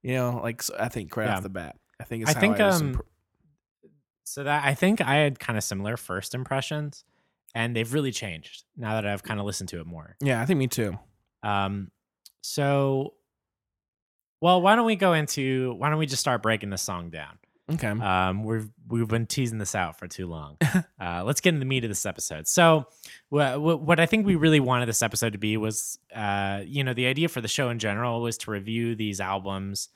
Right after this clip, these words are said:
Speaker 2: uh, the albums that Blink has put out, and kinda talk about them. And, and we're gonna do that for this song, and we're gonna do it pretty in depth, I
Speaker 1: Yeah,
Speaker 2: think.
Speaker 1: yeah, I think so.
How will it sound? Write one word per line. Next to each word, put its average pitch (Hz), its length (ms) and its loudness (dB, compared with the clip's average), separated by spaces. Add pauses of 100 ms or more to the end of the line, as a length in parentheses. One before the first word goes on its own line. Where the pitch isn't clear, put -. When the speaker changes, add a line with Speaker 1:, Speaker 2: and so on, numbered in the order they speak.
(460)
Speaker 2:
uh, 92 520 -4
the 117 100 -6
albums 117 260 0
that 110 100 -4
Blink 101 180 -4
has 92 80 -6
put - 140 -8
out, 95 260 0
and 95 80 -6
kinda 95 200 -10
talk 98 160 -2
about 90 180 -6
them. 98 320 -2
And, 98 240 -6 (960)
and 113 340 -8
we're 156 140 2
gonna 160 160 4
do 139 120 4
that 117 120 2
for 113 140 -2
this 101 160 0
song, 110 360 -4
and 104 200 -6
we're 113 160 -2
gonna 113 200 -2
do 113 180 0
it 107 60 -8 (200)
pretty 120 260 2
in 98 80 -2
depth, 85 320 -6
I - 40 -8
Speaker 1:
Yeah, 147 180 4
Speaker 2:
think. 120 100 0
Speaker 1:
yeah, 110 340 -4
I - 60 -8
think 131 160 -4
so. 95 300 -6